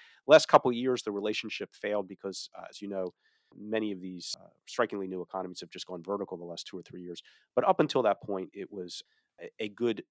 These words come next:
means of showing the difference between price return and total return. So my guest has been David Solomon,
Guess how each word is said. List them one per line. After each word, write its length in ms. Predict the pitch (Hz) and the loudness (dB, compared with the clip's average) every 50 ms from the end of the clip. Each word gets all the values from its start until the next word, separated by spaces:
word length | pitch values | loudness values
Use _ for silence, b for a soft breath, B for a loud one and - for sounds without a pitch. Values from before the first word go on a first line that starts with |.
| _ _ _ | _ _ _
means 540 | - 120 107 107 110 113 117 113 110 104 - | -16 -12 -10 -6 -6 -4 -4 -4 -4 -6 -6
of 120 | 98 90 - | -8 -8 -8
showing 460 | - - - 113 107 104 101 95 92 | -6 -2 2 4 4 4 2 -2 -4
the 60 | 90 | -8
difference 340 | 85 - 98 - - 90 - | -8 -10 -10 -10 -10 -12 -12
between 320 | - - - - 92 87 | -14 -16 -14 -12 -12 -12
price 300 | 82 - 90 92 90 - | -12 -10 -12 -10 -10 -10
return 320 | - 95 - - 92 87 85 | -12 -12 -10 -10 -10 -10 -10
and 80 | 82 | -12
total 300 | - - - 90 90 87 | -14 -12 -10 -8 -8 -10
return. 360 | 92 - - - - - - - | -10 -16 -18 -18 -18 -18 -12 -6
So 340 | - - 98 92 90 85 _ b b b b b b b b b b b b b | -6 -4 -4 -4 -4 -6 _ b b b b b b b b b b b b b
my 120 | - 131 131 | 4 6 8
guest 220 | 151 160 156 - | 6 4 4 4
has 120 | 151 139 | -4 -2
been 160 | - 143 135 123 | 0 0 2 4
David 320 | - 131 139 127 131 - | 4 4 4 4 2 0
Solomon, 600 | - - 135 131 139 147 147 147 147 143 143 143 | 6 8 10 10 10 10 8 6 4 2 0 -2